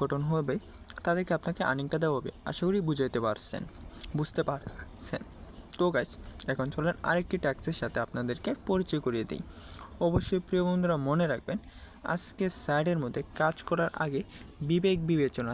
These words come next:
চিন্তা ভাবনা, যাচাই বাছাই করবেন, তারপর মনে চাইলে কাজ করবেন, আর মনে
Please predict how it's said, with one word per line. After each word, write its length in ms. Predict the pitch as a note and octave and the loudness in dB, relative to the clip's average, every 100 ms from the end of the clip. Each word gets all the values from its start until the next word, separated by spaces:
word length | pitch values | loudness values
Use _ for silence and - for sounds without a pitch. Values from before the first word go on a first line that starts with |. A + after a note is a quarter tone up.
| - | -6
চিন্তা 360 | - F#3 G3 F3+ | -2 0 2 2
ভাবনা, 280 | B2 A2+ A#2+ B2+ C#3 | 2 0 -2 -2 0
যাচাই 340 | D3+ F3 G3 | 0 2 2
বাছাই 280 | F#3 F3+ F3+ | 2 2 0
করবেন, 280 | F3 C#3 A3+ - - - - | 0 0 0 -6 -14 -14 -2
তারপর 260 | A3+ G#3 G3+ | 0 4 4
মনে 260 | F3+ E3+ D#3+ | 4 4 2
চাইলে 160 | D3 C#3+ | 2 2
কাজ 160 | C#3+ - | -2 0
করবেন, 200 | F3 G3 C4 | 0 2 2
আর 60 | D#3 | 2
মনে 240 | D#3+ E3 | 4 4